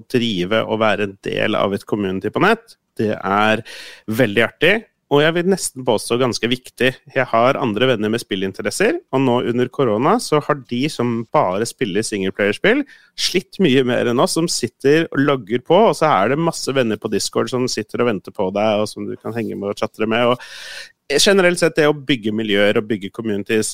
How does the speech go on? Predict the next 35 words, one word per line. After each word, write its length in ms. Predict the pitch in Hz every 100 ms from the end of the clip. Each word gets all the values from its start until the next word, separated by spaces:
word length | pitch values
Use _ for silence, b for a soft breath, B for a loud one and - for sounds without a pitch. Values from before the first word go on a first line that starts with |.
| -
er 320 | 110 107 110 _ -
veldig 200 | 101 104
positivt, 680 | - 98 - 117 117 - - 104
eh, 320 | 107 104 107
av 400 | 107 101 104 98 98 - 110
veldig 340 | 127 117 101 110
mange 240 | 113 107 110
grunner. 400 | 110 107 113 95 -
Ehm, 460 | 107 107 104 101 104 - B B B
bare 280 | 110 98 87
i 20 |
forhold 360 | 85 - 101 85
til 100 | 107
hele 100 | 98 101
Gamergate, 500 | 110 104 107 110 113
så 120 | 101
er 40 |
det 80 | 107
vanskeligere 600 | 113 113 92 - 110 107
å, 80 | 104 - -
å, 120 | 104
å, 200 | 98 101 98 101 110
å 20 |
kjempe 460 | 104 147 110 - 110
mot 600 | 107 107 120 135 131 - - - -
negative, 720 | 117 110 110 110 - 117 110 113 107 -
på 100 | 107
en 60 | 110
måte, 320 | 101 98 101 -
eh, 300 | 78 71 80
strømninger 640 | - 135 123 107 113 131 127 -
i, 140 | 117 120
em, 220 | 120 117 117 -
i, 140 | - 113
eh, 580 | 110 110 101 - -